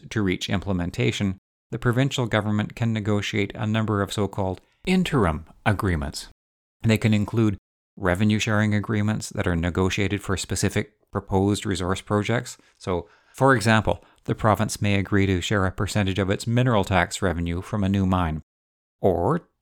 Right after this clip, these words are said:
they can be agreements to streamline consultation processes. Or they can be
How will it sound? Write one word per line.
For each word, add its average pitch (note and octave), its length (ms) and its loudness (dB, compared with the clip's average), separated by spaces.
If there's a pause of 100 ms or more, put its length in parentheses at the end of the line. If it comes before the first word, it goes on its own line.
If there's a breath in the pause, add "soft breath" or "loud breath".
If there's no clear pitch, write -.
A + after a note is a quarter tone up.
(120)
they A2 140 0
can A2 160 0
be A2 160 2
agreements B2 540 2
to - 100 -2
streamline G2+ 640 2
consultation G2 720 0
processes. - 720 -6 (400)
Or G#2+ 240 0 (260)
they A#2+ 80 0
can B2+ 160 -2
be B2 240 0